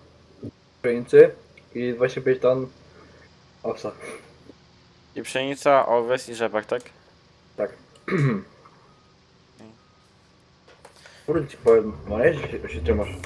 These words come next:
Speaker 1: jak na razie.
Speaker 2: No, mam nadzieję, że właśnie przy-, dzięki tym plonom to właśnie przyczepy będę mógł wymienić.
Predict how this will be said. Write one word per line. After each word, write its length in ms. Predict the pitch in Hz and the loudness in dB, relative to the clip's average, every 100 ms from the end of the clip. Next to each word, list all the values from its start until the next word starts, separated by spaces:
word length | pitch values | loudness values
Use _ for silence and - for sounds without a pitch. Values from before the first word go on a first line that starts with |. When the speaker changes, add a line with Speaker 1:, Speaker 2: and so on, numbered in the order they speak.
| - | -18
Speaker 1:
jak 120 | - | -16
na 60 | 110 | -12
razie. 220 | 107 - - - - - - _ _ _ _ _ _ _ _ _ - | -12 -12 -20 -20 -20 -20 -20 _ _ _ _ _ _ _ _ _ -16
Speaker 2:
No, 420 | 120 123 123 120 | -12 -10 -8 -8
mam 180 | 120 120 | -6 -6
nadzieję, 340 | 120 117 123 117 | -6 -4 -4 -4
że 160 | 120 | -4
właśnie 360 | 117 120 - 117 - | -2 -4 -6 -10 -12
przy-, 400 | - - - - | -16 -12 -12 -14
dzięki 340 | - 120 - 120 | -8 -8 -8 -8
tym 240 | 127 120 - _ _ _ _ _ | -6 -6 -10 _ _ _ _ _
plonom 460 | - 120 120 120 120 | 0 2 4 2 0
to 120 | 120 | -2
właśnie 280 | 117 117 120 | 0 0 -4
przyczepy 460 | - - 123 117 107 | -12 -4 -2 -2 -2
będę 240 | 107 107 | -4 -4
mógł 160 | 107 101 | -8 -12
wymienić. 520 | 104 107 110 117 | -12 -10 -10 -12